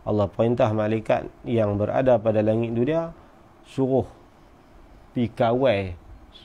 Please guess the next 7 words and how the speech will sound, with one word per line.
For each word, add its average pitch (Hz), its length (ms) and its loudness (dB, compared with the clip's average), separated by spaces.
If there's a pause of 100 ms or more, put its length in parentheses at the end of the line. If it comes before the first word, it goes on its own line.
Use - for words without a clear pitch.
(340)
sekok-sekok 117 560 -4
depa 92 240 -8
tu. 87 60 -10 (1200)
Ha. 95 80 -10 (880)
Oh, 113 80 -12
malaikat 110 560 -4
duduk 113 80 -2